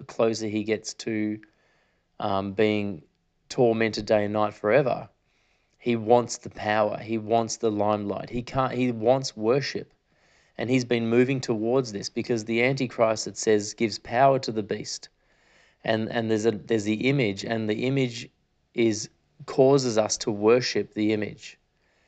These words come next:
And so those who worship the image receive the mark of the beast, and they cannot be saved. They cannot be redeemed.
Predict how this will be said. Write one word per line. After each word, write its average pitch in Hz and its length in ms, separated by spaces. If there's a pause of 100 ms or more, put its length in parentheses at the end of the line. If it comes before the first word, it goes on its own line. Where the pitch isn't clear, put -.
(340)
And 110 160
so 110 300
those 131 500
who 117 420
worship 127 500
the 107 180
image 101 400 (240)
receive 107 520
the 104 100
mark 101 320
of 104 100
the 104 80
beast, 101 440
and 107 220
they 107 160
cannot 117 480
be 113 100
saved. 107 460
They 110 140
cannot 117 400
be 107 120
redeemed. 104 540